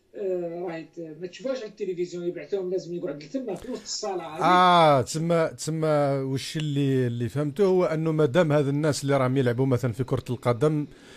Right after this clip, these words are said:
Speaker 2: تحبوا أنتم على جال باش يصير واحد لاعب ماهر لازم يروح يدير ستاج برا، ولا فريق هذا يروح يدير تدريبات لبرا، لما لا ما تبعثوش شخصيات يروحوا للخارج يتعلموا على التداول السلمي على السلطة؟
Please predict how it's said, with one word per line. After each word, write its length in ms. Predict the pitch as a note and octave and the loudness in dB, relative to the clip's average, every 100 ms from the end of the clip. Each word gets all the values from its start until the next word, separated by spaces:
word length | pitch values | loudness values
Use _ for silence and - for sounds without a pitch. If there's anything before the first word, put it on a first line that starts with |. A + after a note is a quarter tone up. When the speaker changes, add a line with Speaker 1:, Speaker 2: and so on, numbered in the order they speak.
| - - | -20 -6
Speaker 2:
تحبوا 280 | B2 B2+ C#3 | -2 2 2
أنتم 260 | C3 C3 | 4 4
على 140 | B2 B2 | 4 2
جال 160 | A#2+ | 0
باش 240 | A#2+ A#2+ B2 | 0 2 2
يصير 360 | A2 C3+ B2 | 4 4 4
واحد 380 | B2 G#2+ A#2 G#2 | 4 2 2 4
لاعب 560 | B2 C3 A#2 A#2 G2 A#2+ | 6 6 4 0 0 -2
ماهر 540 | A#2 C3 C#3+ B2+ D3 | 2 2 2 2 2
لازم 300 | D3+ B2 C3 | 2 0 0
يروح 200 | C3+ B2 | 0 0
يدير 240 | B2+ B2 | 0 0
ستاج 380 | A#2 - C3 G2+ | -2 0 0 0
برا، 400 | G#2 C#3+ B2+ C#3+ | 0 2 4 4
ولا 280 | D#3+ D3 C#3 | 2 2 0
فريق 420 | - C3 B2+ - | 0 0 0 0
هذا 380 | A#2 A#2 A#2+ A#2+ - - - B2 | -2 0 0 -2 -8 -20 -4 2
يروح 220 | C3 A#2+ | 2 2
يدير 260 | C3 C#3 | 2 2
تدريبات 540 | A#2 B2+ B2 B2 A#2 A2+ | 2 2 2 2 0 -2
لبرا، 320 | G2+ B2 G3 | -2 2 2
لما 420 | G3+ A#3+ G3 C#3 | 4 4 6 6
لا 300 | A#2+ C#3 F3 - - - C#3+ | 6 6 4 -2 -20 -6 -2
ما 60 | |
تبعثوش 640 | - D3 C3 B2 D#3 G#3 - | 2 2 2 4 6 6 2
شخصيات 720 | C3+ - D#3 C3+ F#3 A#3 A3 | -4 0 2 4 4 4 4
يروحوا 360 | F#3+ F#3 F#3+ | 4 4 4
للخارج 680 | A#3+ E3+ - D3 B2+ C3+ D3 - - - | 4 4 6 8 8 6 2 -14 -18 -8
يتعلموا 560 | D#3+ F#3 G3+ F#3+ F3+ A#3 | 0 4 6 6 8 8
على 100 | E3+ | 8
التداول 480 | C3+ E3 C#3+ F#3+ D3 | 2 2 4 4 4
السلمي 400 | - D#3 E3 G3 | 0 -2 0 0
على 80 | |
السلطة؟ 420 | C3 - A2+ - | 0 -2 -8 -10